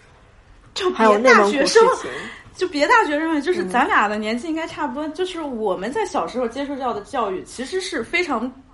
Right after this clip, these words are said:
Speaker 1: 清晰的，就是我们接受到的教育是老师甚至会私下里告诉你，课本上的是一种叙事，但真实情况不一定是这样。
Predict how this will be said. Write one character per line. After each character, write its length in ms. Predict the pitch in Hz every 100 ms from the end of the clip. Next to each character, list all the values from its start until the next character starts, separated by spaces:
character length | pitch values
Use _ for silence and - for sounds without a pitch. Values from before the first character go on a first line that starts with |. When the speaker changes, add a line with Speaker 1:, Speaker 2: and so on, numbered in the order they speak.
| -
Speaker 1:
清 200 | - 466 480
晰 220 | - 330
的， 180 | 247 151
就 100 | 359
是 100 | 349
我 140 | 285
们 100 | 185
接 140 | 202 370
受 100 | 370
到 160 | 349
的 60 | 285
教 200 | 320 277
育 80 | 240
是 160 | 240 240 - - - - - -
老 260 | 269 240 202
师 320 | - 370 403
甚 220 | 440 370
至 80 | 262
会 160 | 285 285
私 260 | - 415
下 180 | 539 370
里 120 | 190
告 180 | 226 220
诉 100 | 226
你， 160 | 190 - - -
课 160 | - 508 480
本 160 | 180
上 180 | 190 226
的 260 | 185 - - -
是 180 | - 262
一 80 | 196
种 120 | 139
叙 180 | - 190
事， 320 | - 151 107 - -
但 160 | 349 302
真 220 | 381 480
实 100 | 320
情 180 | - 226
况 160 | 247 240
不 140 | 427
一 100 | 294
定 160 | 202 175
是 120 | 175
这 140 | 165
样。 200 | 110 -